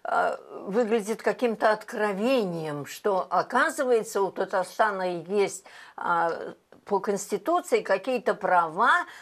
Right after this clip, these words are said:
в которых он абсолютно самостоятельный. Если говорить об экономической стороне,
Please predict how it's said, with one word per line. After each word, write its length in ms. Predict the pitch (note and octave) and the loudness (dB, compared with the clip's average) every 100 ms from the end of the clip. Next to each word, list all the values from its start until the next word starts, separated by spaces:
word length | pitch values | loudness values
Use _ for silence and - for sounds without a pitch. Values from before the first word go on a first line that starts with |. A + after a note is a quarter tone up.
| - | -20
в 120 | - | 0
которых 560 | G#3 F#3+ C4+ D#4+ C#4+ G#3+ | 2 2 2 0 -2 0
он 180 | A3+ | 2
абсолютно 640 | A3+ G3+ - G#3 G#3+ A3 G3 | 2 2 0 2 0 -2 -6
самостоятельный. 1120 | - F#3+ F#3 - F#3 D3+ - - C#3+ D#3+ - G3+ | -4 -6 -6 0 0 0 -6 -8 -10 -10 -6 0
Если 320 | E4 - D4+ | 0 0 -4
говорить 520 | B3+ C4+ C#4 C#4 - | 0 2 2 0 0
об 280 | B3+ A#3 A3+ | 2 2 0
экономической 720 | A3 - B3+ F4+ B4 - - | -6 -2 0 0 -2 -4 -4
стороне, 720 | A#3+ - A3 G3+ F#3+ F#3 E3+ | -4 0 0 0 0 0 0